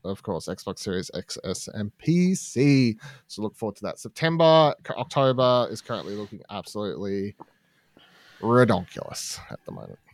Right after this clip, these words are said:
All right, anything else? Uh, any wrap-up thoughts or all that sort of stuff? Uh, before we wrap up this, this one. Um, I know, Kieran, if you just want to give your, your two cents, obviously you didn't like Summer Game Fest. Is your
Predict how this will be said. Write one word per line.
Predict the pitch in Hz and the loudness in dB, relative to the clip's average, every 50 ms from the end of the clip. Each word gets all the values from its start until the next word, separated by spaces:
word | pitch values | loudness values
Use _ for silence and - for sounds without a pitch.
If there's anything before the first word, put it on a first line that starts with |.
| _ _ _ _ _ _ _ _ _ - - - | _ _ _ _ _ _ _ _ _ -20 -4 4
All | - 220 | 8 8
right, | 170 - - | 8 8 6
anything | 151 185 190 180 208 196 190 185 | 4 2 2 4 4 4 4 4
else? | 185 180 180 180 175 170 - | 4 6 6 4 4 2 2
Uh, | 175 160 156 156 147 156 | 2 4 4 4 4 2
any | 156 160 160 160 156 | 2 2 2 2 2
wrap-up | 147 156 151 143 170 156 147 | 2 2 2 2 2 0 0
thoughts | - 160 151 147 143 - | 2 0 0 2 2 2
or | 147 143 135 | 2 4 4
all | 127 139 | 4 2
that | 139 143 127 | 2 2 0
sort | - 156 143 | 0 -2 -4
of | 139 | -2
stuff? | - - 147 139 139 139 - - - - _ _ _ _ - | 0 2 2 4 4 2 -2 -6 -20 -20 _ _ _ _ -8
Uh, | 113 110 110 110 110 110 110 113 110 110 110 110 104 104 107 107 - _ _ _ _ _ | -4 -2 -2 0 0 0 0 0 0 0 0 0 -2 -2 -4 -6 -10 _ _ _ _ _
before | _ - 123 117 | _ -6 -4 -4
we | 110 113 | -2 0
wrap | 113 107 - | -2 -2 0
up | 117 107 - - _ | 0 -2 -2 -2 _
this, | - 113 - - - - _ | -6 -6 -6 -8 -12 -14 _
this | - 110 - - - | -10 -10 -8 -4 0
one. | 123 123 117 120 - _ _ _ _ _ - - - _ - | 0 2 2 0 -2 _ _ _ _ _ -20 -20 -18 _ -2
Um, | - 92 98 98 98 98 - _ _ _ _ _ _ - | 0 2 2 2 2 0 -4 _ _ _ _ _ _ 2
I | 135 143 | 4 4
know, | 139 139 135 131 | 6 6 4 2
Kieran, | - - 143 135 131 127 | 0 0 0 0 2 0
if | - - | 0 -2
you | 127 | -2
just | 113 117 110 - | -4 -4 -4 -4
want | 127 120 | -2 -2
to | 117 | -2
give | 107 110 113 107 | -2 -2 -2 -2
your, | 110 107 107 107 101 _ _ _ - | 0 0 0 -2 -4 _ _ _ -12
your | - 110 | -12 -8
two | - - 123 | -4 -2 -2
cents, | 113 - 117 107 120 | -2 -2 -2 -2 -2
obviously | 120 107 104 98 - 113 | -2 -2 -2 -2 -2 -2
you | 104 | -2
didn't | 101 107 104 92 | 0 -2 -2 0
like | 98 98 - - | 0 -2 -2 -2
Summer | - 110 104 101 | -2 -2 -2 -2
Game | 104 104 104 107 | -2 -2 -2 -2
Fest. | - 117 110 110 - - - | 0 0 0 0 -2 -6 -14
Is | 107 104 - - _ - | -14 -14 -14 -16 _ -8
your | 107 107 107 104 101 | -6 -4 -4 -4 -6